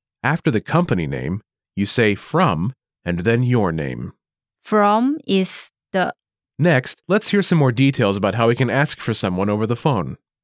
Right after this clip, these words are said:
Speaker 1: There are a few different ways that we can do this. For example,
Speaker 2: 我想找 name.
Speaker 1: I would like to talk to name.
Speaker 2: Name 在吗？
Speaker 1: Is name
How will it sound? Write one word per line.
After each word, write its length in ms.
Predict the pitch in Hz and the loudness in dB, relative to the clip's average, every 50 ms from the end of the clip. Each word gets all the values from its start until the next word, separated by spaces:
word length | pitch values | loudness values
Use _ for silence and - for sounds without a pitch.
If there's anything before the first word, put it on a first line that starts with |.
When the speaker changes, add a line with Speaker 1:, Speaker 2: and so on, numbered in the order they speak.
| _ _ _ _ _ _ | _ _ _ _ _ _
Speaker 1:
There 160 | - 117 123 127 | 0 2 4 6
are 120 | 135 131 | 4 4
a 60 | 131 | 2
few 200 | - - 208 220 | 2 2 2 2
different 440 | 156 120 170 175 165 - 135 110 92 | 2 2 2 2 2 2 0 0 2
ways 320 | 110 127 131 117 107 95 | 2 2 4 4 2 2
that 80 | 95 92 | 0 0
we 120 | 95 98 | 0 0
can 160 | 180 110 101 101 | 0 -2 -2 0
do 160 | 120 123 120 | 0 0 0
this. 380 | 90 82 65 - - - - - _ _ _ _ _ | 0 -2 -4 -6 -8 -10 -12 -14 _ _ _ _ _
For 180 | - 147 147 | 0 2 2
example, 500 | 131 127 135 139 131 101 - 85 - - _ _ _ _ _ _ _ _ _ _ _ | 2 2 2 2 2 0 -2 -6 -8 -10 _ _ _ _ _ _ _ _ _ _ _
Speaker 2:
我 220 | - 220 226 247 | 0 2 2 2
想 400 | 269 - - 254 208 202 226 262 269 | 0 0 0 0 0 0 0 -2 -2
找 540 | - 240 202 170 165 147 151 165 170 - - _ _ _ _ _ _ _ _ _ _ _ _ _ - | 0 0 0 0 0 -2 -4 -4 -6 -6 -8 _ _ _ _ _ _ _ _ _ _ _ _ _ -6
name. 380 | 190 196 196 190 175 - 131 - _ _ _ _ _ _ _ _ _ _ _ _ _ _ _ _ _ _ _ _ | -4 -2 0 0 -2 -4 -6 -8 _ _ _ _ _ _ _ _ _ _ _ _ _ _ _ _ _ _ _ _
Speaker 1:
I 100 | - 104 | -2 -2
would 160 | 110 117 104 120 | 0 0 0 0
like 200 | 135 160 165 - | 0 0 0 -2
to 100 | - 131 | -4 -6
talk 320 | - - 156 180 190 - | -2 -2 -2 -2 -2 -4
to 360 | - - 87 80 78 85 113 - _ _ _ _ _ | -6 -4 -2 -2 -2 -4 -4 -8 _ _ _ _ _
name. 400 | 117 123 117 92 76 57 50 - - _ _ _ _ _ _ _ _ _ _ _ _ _ _ _ _ _ _ _ _ | -2 -2 0 0 -2 -6 -10 -14 -16 _ _ _ _ _ _ _ _ _ _ _ _ _ _ _ _ _ _ _ _
Speaker 2:
Name 500 | - 202 196 196 190 190 208 233 277 349 - _ _ _ _ _ _ _ | -2 0 0 2 2 2 2 0 0 -2 -4 _ _ _ _ _ _ _
在 400 | - 285 277 269 240 208 185 185 | -2 0 0 2 0 0 -2 -2
吗？ 360 | 208 208 214 214 214 220 254 - _ _ _ _ _ _ _ _ _ _ _ _ _ _ _ _ _ _ | -2 0 0 -2 -2 -4 -8 -12 _ _ _ _ _ _ _ _ _ _ _ _ _ _ _ _ _ _
Speaker 1:
Is 400 | - 117 120 110 104 - - - - _ | 2 2 2 2 0 -2 -6 -10 -10 _
name 500 | 85 90 95 95 104 110 123 143 160 160 | -2 0 0 2 2 0 0 -2 -2 -4